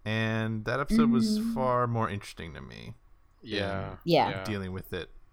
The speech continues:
Speaker 1: because it felt more noble. Well, this just felt sort of like a whiny teenager who wanted to murder people, you know?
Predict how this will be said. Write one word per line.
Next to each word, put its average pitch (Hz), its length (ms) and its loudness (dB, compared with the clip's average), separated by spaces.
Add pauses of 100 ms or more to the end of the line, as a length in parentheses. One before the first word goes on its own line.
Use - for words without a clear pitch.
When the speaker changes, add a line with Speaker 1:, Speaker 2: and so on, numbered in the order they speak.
(160)
Speaker 1:
because 101 340 -6
it 98 100 -8
felt - 180 -2
more 92 160 -4
noble. 95 460 -4
Well, 90 160 -10
this - 160 -10
just - 200 -14
felt - 180 -10
sort - 180 -12
of 85 80 -12
like 82 240 -14
a 87 100 -12
whiny - 540 -14
teenager - 580 -14
who 117 80 -2
wanted 90 160 -8
to 82 60 -10
murder 85 320 -10
people, - 480 -12
you 113 140 -10
know? 123 100 2